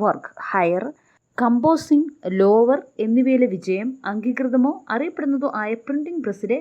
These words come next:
രണ്ട് വർഷത്തെ തൊഴിൽ പരിചയം ഉണ്ടായിരിക്കണം.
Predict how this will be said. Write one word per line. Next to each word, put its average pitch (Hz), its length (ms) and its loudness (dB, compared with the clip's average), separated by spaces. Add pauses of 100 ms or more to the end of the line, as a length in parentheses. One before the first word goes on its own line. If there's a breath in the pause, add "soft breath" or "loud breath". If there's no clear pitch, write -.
രണ്ട് 294 320 -4
വർഷത്തെ 233 360 -4 (640)
തൊഴിൽ 285 300 0 (240)
പരിചയം 175 420 -4 (100)
ഉണ്ടായിരിക്കണം. 160 540 -6